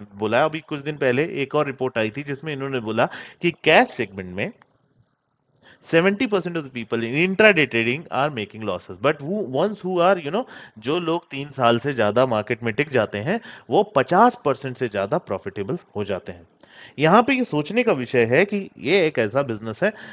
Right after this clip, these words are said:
या फिर आप कोई बिजनेस, होटल मैनेजमेंट हो, होटल हो आपका, या फिर कोई रेस्टोरेंट हो, या फिर कोई भी बिजनेस आप पुट अप करते हो, you know, कोई स्टार्टअप होता है, उसको भी चार पांच साल लग जाते हैं, you know, ब्रेक इवन करने में। तो अगर पचास परसेंट लोग यहाँ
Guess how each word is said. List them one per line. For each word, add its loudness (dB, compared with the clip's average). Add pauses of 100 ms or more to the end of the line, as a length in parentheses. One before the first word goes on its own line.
(140)
या 6
फिर 2
आप 2
कोई 0
बिजनेस, -4
होटल -4
मैनेजमेंट -6
हो, -6
होटल 0
हो -4
आपका, -2
या -6
फिर -8
कोई -2
रेस्टोरेंट -8
हो, -8
या -6
फिर -6
कोई -2
भी -8
बिजनेस -8
आप -8
पुट -10
अप -6
करते -10
हो, -8 (1080)
you -4
know, 2
कोई 2
स्टार्टअप 4
होता -6
है, -8 (120)
उसको -4
भी -2
चार 0
पांच -4
साल 0
लग -2
जाते -2
हैं, -8 (560)
you -2
know, -4
ब्रेक 0
इवन 0
करने -4
में। -20 (400)
तो 0
अगर 2
पचास 2
परसेंट 0
लोग 2 (380)
यहाँ 6